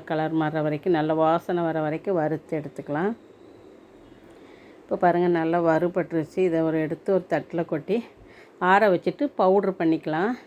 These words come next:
தண்ணி எதுவும் ஊத்தாம பவுட்ரு பண்ணிக்கலாம். இப்போ மட்டனை வேக வச்சுக்கலாம். குக்கர்ல ஒரு ஸ்பூன் எண்ணெய் ஊத்தி வச்சிருக்கிறேன். இது கூட ஒரு கிலோ மட்டன் கழுவி வச்சிருக்கேன். ஒரு கிலோ மட்டன் எடுத்து குக்கர்ல வேக வச்சுக்கலாம். குக்கர்ல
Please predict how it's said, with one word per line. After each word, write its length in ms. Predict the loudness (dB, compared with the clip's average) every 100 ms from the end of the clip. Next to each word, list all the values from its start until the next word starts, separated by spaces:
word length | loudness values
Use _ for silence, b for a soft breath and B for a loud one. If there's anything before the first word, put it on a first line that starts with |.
| B -20 -20 -20 -20 -20 -20 -20 -6 2
தண்ணி 200 | 4 6 4
எதுவும் 160 | 4 2
ஊத்தாம 340 | -2 -6 -2 2
பவுட்ரு 240 | 2 0 -4
பண்ணிக்கலாம். 400 | -4 -2 -2 0
இப்போ 140 | 2 2 2
மட்டனை 280 | 2 0 2 4
வேக 200 | 4 2 0
வச்சுக்கலாம். 400 | -2 -2 -4 -4
குக்கர்ல 400 | -6 -4 -2 0 0
ஒரு 100 | -2 -6
ஸ்பூன் 300 | -2 0 2
எண்ணெய் 200 | 2 0
ஊத்தி 160 | -2 -4 -6
வச்சிருக்கிறேன். 520 | -6 -8 -4 -4 -4 B B B 2
இது 100 | 4 4
கூட 120 | 4 4 4
ஒரு 120 | 4 4
கிலோ 140 | 2 2 2
மட்டன் 340 | 0 -2 -4 -8 -8 -4
கழுவி 220 | -2 -2
வச்சிருக்கேன். 420 | -2 -6 -4 -2 0
ஒரு 100 | 0 2
கிலோ 120 | 2 2
மட்டன் 340 | 0 -2 -2
எடுத்து 280 | -4 -6 -8 -8 -14 -20 -20 -20 -20 -20 -20 -20 -20 -20 B B B B -4
குக்கர்ல 360 | -4 2 2 4 4
வேக 180 | 4 2 -2
வச்சுக்கலாம். 520 | -6 -8 -4 -4 -4 -6 -18 -20 -20 B B -14
குக்கர்ல 340 | -14 -2 0